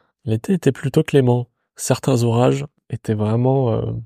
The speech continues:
vraiment, <laughs> vraiment féroces. Le début de la traversée, début mai, je suis parti le neuf mai.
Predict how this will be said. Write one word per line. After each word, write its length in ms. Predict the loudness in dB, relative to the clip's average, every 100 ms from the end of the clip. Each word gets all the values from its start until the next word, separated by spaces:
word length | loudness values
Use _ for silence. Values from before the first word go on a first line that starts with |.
| -16 _ _ _ _ _ _ _ _
vraiment, 580 | -4 0 0 0 2 0
<laughs> 260 | 0 -2 -2
vraiment 420 | 0 2 4 2
féroces. 540 | 2 0 0 -4 -8 _ _ _ -20 -20 -20 -20 _ -2
Le 180 | 2 4
début 460 | 4 4 4 2
de 60 | 0
la 100 | -2
traversée, 640 | -4 -6 -6 -8 -4 -2
début 300 | 0 0 -2
mai, 300 | -2 -2 -4
je 80 | -8
suis 80 | -14
parti 320 | -14 -12 -6
le 120 | -4
neuf 320 | -2 -2 -4 -4
mai. 240 | -4